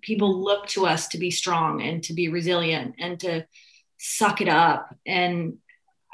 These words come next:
Speaker 1: <sighs> being vulnerable and being real about what your struggles are and, and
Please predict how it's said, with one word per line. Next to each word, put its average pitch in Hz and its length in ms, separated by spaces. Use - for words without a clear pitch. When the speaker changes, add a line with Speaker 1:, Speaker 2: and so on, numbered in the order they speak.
Speaker 1:
<sighs> - 80
being 254 300
vulnerable 226 520
and 190 120
being 196 300
real 196 320
about 175 260
what 156 140
your 156 100
struggles 180 420
are 202 480
and, 170 360
and 170 380